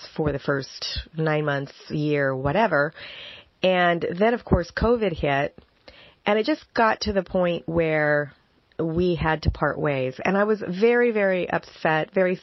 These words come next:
sad about that. And I hope that things change for him,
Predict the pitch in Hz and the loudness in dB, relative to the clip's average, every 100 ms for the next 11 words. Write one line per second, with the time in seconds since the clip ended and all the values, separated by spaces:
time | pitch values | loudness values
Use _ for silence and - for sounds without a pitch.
0 | - 151 151 196 240 254 - 277 269 302 | -2 0 2 2 0 -2 -2 -2 -2 -6
1 | - - - - - - - _ 185 180 | -10 -18 -20 -20 -20 -20 -20 _ 0 2
2 | 170 170 - - 170 165 196 196 - 185 | 2 0 -2 -2 -2 2 0 -2 -2 2
3 | 165 156 151 - _ _ - - 190 180 | 2 2 -2 -10 _ _ -20 -4 -2 0
4 | 175 175 170 - - _ - - - 175 | -2 -4 -8 -16 -20 _ -10 -6 -2 -2
5 | 180 226 - - 240 226 240 233 240 | 0 -2 -2 -2 -2 0 0 0 -2